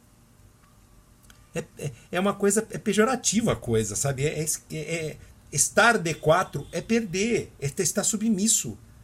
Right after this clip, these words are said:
Abrir as pernas é um ato de submissão. Ih, o cara abriu as pernas. Ih, olha, aquele time ficou de quatro pro outro.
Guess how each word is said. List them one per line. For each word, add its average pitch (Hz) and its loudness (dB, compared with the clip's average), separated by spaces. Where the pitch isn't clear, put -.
Abrir 185 4
as 180 4
pernas 170 4
é 202 4
um 214 2
ato 214 2
de - -4
submissão. 214 -2
Ih, 254 2
o 349 2
cara - -4
abriu 233 -4
as 247 -6
pernas. 175 -2
Ih, 311 -2
olha, 233 2
aquele 190 -6
time 208 0
ficou 214 -4
de 214 -2
quatro 202 0
pro 147 -6
outro. 170 -6